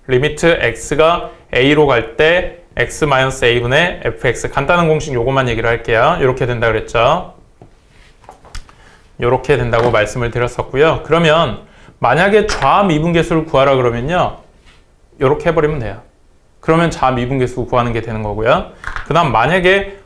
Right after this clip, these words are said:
우미분계수를 구하라 그러면 요 A를 이렇게 바꿔버리면 돼요.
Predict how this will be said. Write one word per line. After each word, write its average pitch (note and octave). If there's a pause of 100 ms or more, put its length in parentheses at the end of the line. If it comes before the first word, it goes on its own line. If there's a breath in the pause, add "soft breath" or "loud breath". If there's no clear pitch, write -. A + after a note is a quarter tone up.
(120)
우미분계수를 E3+
구하라 C#3
그러면 B2 (120)
요 D#3
A를 B2+ (1300)
이렇게 D3
바꿔버리면 B2
돼요. G2+